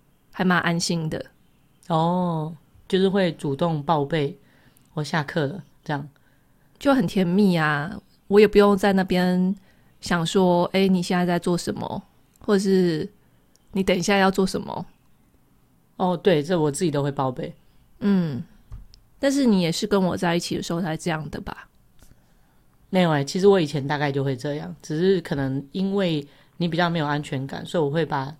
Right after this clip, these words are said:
Speaker 2: 细节交代的比较多。
Speaker 1: 哦。
Speaker 2: 就我会讲说，“哦，我大概四十分钟之后到家，然后我肚子很饿，我要先去吃个东西。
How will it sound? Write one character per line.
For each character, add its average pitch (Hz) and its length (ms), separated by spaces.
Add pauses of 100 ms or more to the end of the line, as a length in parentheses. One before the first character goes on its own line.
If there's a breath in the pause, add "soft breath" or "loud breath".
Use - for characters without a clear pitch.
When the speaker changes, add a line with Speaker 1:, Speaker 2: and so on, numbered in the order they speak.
(100)
Speaker 2:
细 - 240
节 143 180
交 160 220
代 156 140
的 139 80
比 123 100
较 135 140
多。 - 280 (600 soft breath)
Speaker 1:
哦。 175 580 (180)
Speaker 2:
就 175 180
我 156 60
会 170 120
讲 151 240
说 175 180
，“哦， 208 80
我 202 100
大 220 120
概 220 160
四 220 180
十 208 100
分 208 200
钟 208 200
之 196 120
后 196 120
到 190 220
家， 185 260
然 175 140
后 185 60
我 175 100
肚 175 160
子 165 120
很 156 160
饿， 180 160
我 143 120
要 147 80
先 165 200
去 160 60
吃 - 160
个 147 80
东 147 220
西。 139 360